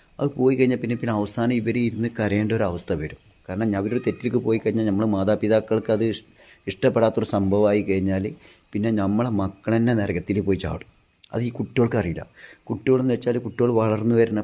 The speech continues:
പ്രായമാണ്. അവർക്ക് ആ ഭാഗങ്ങൾ മാത്രമേ അവർ ചിന്തിച്ചെടുക്കണുള്ളൂ. പിന്നെ നമ്മളെപ്പോ-, നമ്മളൊക്കെ പ്രായമുള്ള ആൾക്കാരാണ്. അപ്പം നമുക്ക് അത്രമാത്രം അത്യാവശ്യത്തിന് നമുക്ക് ചിന്തിക്കാനുള്ളൊരു കഴിവുണ്ട്. ആ ചിന്ത അവർക്ക് ഉണ്ടാവില്ല. അപ്പം നമുക്ക് പറഞ്ഞു കൊടുത്തിട്ട്, പറഞ്ഞു കൊടുക്കുക എന്നല്ലാതെ മ-,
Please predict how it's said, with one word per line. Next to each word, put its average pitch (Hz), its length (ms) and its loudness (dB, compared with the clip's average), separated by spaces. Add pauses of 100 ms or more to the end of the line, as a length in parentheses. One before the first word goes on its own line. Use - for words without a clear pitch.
പ്രായമാണ്. 85 440 -4 (160)
അവർക്ക് 107 300 -4
ആ 113 140 -2
ഭാഗങ്ങൾ 107 480 0
മാത്രമേ 107 380 -2
അവർ 101 100 -4
ചിന്തിച്ചെടുക്കണുള്ളൂ. 92 800 -6 (580)
പിന്നെ 117 240 0 (360)
നമ്മളെപ്പോ-, 120 460 0
നമ്മളൊക്കെ 135 420 2
പ്രായമുള്ള 120 560 -2
ആൾക്കാരാണ്. 101 480 -6 (560)
അപ്പം 113 180 -10
നമുക്ക് 127 360 -2
അത്രമാത്രം 139 540 -2 (320)
അത്യാവശ്യത്തിന് 143 420 0
നമുക്ക് 135 300 0
ചിന്തിക്കാനുള്ളൊരു 123 520 -2
കഴിവുണ്ട്. 98 380 0
ആ 117 100 -6 (140)
ചിന്ത 110 240 -4
അവർക്ക് 101 340 -2
ഉണ്ടാവില്ല. 90 400 -6 (1040)
അപ്പം 110 200 -6
നമുക്ക് 127 360 0 (100)
പറഞ്ഞു 123 360 -2
കൊടുത്തിട്ട്, 113 440 -2
പറഞ്ഞു 104 260 -6
കൊടുക്കുക 107 380 -4
എന്നല്ലാതെ 92 440 -4
മ-, 92 160 -8